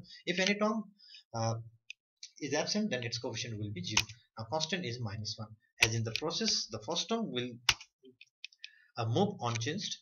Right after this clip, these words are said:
Now we have to multiply A, we have to multiply A with two, then our result will be, uh, right here, that is one. Isn't it? Half into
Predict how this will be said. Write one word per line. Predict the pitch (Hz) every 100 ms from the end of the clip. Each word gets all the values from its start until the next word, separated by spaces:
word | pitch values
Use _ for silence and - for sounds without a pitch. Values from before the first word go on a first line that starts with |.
| - - _
Now | 120 120
we | 131
have | 131
to | 131
multiply | 139 143 151 147 - - - _ _ _ _ _ _ _ - - -
A, | 180 143 - -
we | 117
have | 113
to | 123
multiply | 120 120 123 120 165
A | 196
with | 156 120 - - -
two, | 190 - - _ _ - 113
then | 113 113
our | 117 117
result | 117 131 156 175 - - - 120
will | 107 117 113
be, | 196 - _ - _ -
uh, | 110
right | 117 113
here, | 156 208 - _ _ - - - _ _ _ _ 110 - -
that | 120 110
is | 190 - 113
one. | 107 113 107 - -
Isn't | 123 143
it? | 165 -
Half | 147 180 -
into | 120 113